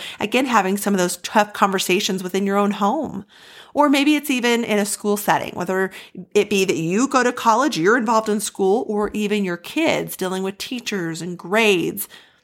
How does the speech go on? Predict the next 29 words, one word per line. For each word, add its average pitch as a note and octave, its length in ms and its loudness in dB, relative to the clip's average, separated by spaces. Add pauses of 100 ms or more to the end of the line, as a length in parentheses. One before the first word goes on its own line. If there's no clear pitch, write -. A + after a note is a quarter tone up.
(120)
I A#3+ 60 6
recall A3+ 280 2
my G#3 120 4
daughter G3+ 260 2
having F#3+ 280 0
a F3 60 -4
tough G3 260 0
conversation F3+ 600 -2
with E3+ 120 -4
a F3 60 -4
teacher F3+ 320 -6
in F#3+ 140 -2
middle F#4 180 0
school, - 480 -6 (220)
and A3+ 120 4
I A3+ 60 4
was A3 160 -2
so B3+ 420 -2
proud E4 460 2
of - 100 -8
her F#3 240 0
for F#3 240 -2 (320)
dealing D4 440 2
with G3+ 120 0
such G#3 200 -4
a F3 40 -4
situation G#3 800 -4
so C4 460 -8
maturely. A#3+ 880 -2